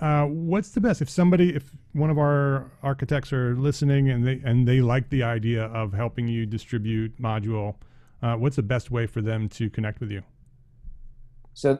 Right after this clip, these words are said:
Speaker 2: the best way would be to shoot me an email. It's brian at module housing dot com.
Speaker 1: Okay.
Speaker 2: And I would love to chat. I love talking to small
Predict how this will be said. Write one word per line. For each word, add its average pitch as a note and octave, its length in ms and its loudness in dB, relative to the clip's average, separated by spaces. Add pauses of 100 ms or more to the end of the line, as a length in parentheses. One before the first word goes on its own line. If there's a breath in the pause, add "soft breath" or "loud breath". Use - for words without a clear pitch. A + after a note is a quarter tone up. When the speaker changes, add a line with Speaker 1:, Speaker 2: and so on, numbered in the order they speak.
Speaker 2:
the B2 100 -2
best C3+ 280 2
way C3+ 220 4
would A2+ 220 4
be A2 560 4
to G#2+ 80 -8
shoot - 280 -6
me G#2+ 80 -2
an G#2 80 0
email. G#2+ 640 0
It's F#2 180 -8 (140)
brian G#2 600 -2 (100)
at F#2+ 320 -6 (120)
module G2 680 0 (120)
housing G#2+ 640 -4 (240)
dot G2 260 -2
com. A2 400 -6 (400)
Speaker 1:
Okay. G#2 240 -4
Speaker 2:
And G2 240 0
I F#2+ 60 4
would G2 120 2
love G2 200 0
to G#2+ 100 -2
chat. E2+ 380 -6
I F2+ 80 -8
love F#2+ 320 -4
talking F2 340 -10
to E2+ 160 -10
small E2+ 340 -10